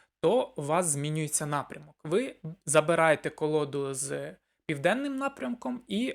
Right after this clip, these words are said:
е, відкриваєте карти з північного напрямку. А там вже карти, які, е, мають більшу цінність. Там уже і по три, по чотири переможні очка, які вони приносять.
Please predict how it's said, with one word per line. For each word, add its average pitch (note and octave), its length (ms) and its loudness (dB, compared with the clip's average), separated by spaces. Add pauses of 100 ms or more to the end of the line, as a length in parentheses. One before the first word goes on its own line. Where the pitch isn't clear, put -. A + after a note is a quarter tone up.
(160)
е, D3 100 0
відкриваєте E3+ 640 2
карти F#3 600 2
з D3+ 260 0
північного D#3 680 -2
напрямку. - 540 -16 (140)
А D3+ 80 2
там A3+ 340 4
вже D#3+ 380 4 (200)
карти, E3 380 4
які, D3+ 420 -2
е, D3+ 300 -2
мають D3+ 360 2
більшу D#3 360 -4
цінність. - 640 -4
Там E3 180 0
уже D#3 240 0
і C3+ 40 -2
по D#3 160 -2
три, F#3+ 220 -4
по - 140 -8
чотири F3+ 360 -4
переможні D3 600 -6
очка, D3 340 -4
які C3+ 240 -10
вони C3+ 220 -12
приносять. - 480 -14